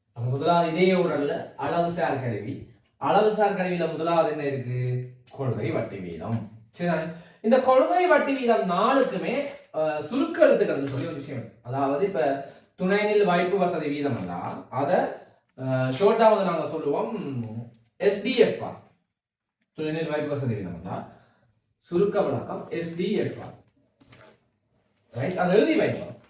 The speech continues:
ஏதாச்சும் இந்த டேர்ம் பேப்பர்ல கேட்டு வச்சுக்கலாம். சரிதானே? டேர்ம் பேப்பர். ஃபைனல்ல கேட்பாங்கன்னு எனக்கு நம்பிக்கை இல்ல. ரைட்? டேர்ம் பேப்பர்ல.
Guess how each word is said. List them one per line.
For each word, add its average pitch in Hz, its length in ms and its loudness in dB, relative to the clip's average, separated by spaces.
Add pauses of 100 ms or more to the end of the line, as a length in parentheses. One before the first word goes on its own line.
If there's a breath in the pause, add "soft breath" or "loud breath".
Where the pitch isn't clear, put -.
(480)
ஏதாச்சும் 269 400 2
இந்த 202 460 4
டேர்ம் - 260 10
பேப்பர்ல 208 400 2
கேட்டு 190 220 -2
வச்சுக்கலாம். - 500 -16 (600)
சரிதானே? 147 340 -4
டேர்ம் 190 220 4
பேப்பர். 127 320 0 (800)
ஃபைனல்ல 196 300 4
கேட்பாங்கன்னு 175 400 2
எனக்கு 160 140 -2
நம்பிக்கை 147 460 -6
இல்ல. - 360 -10
ரைட்? - 340 -8 (240)
டேர்ம் 180 240 0
பேப்பர்ல. - 360 -6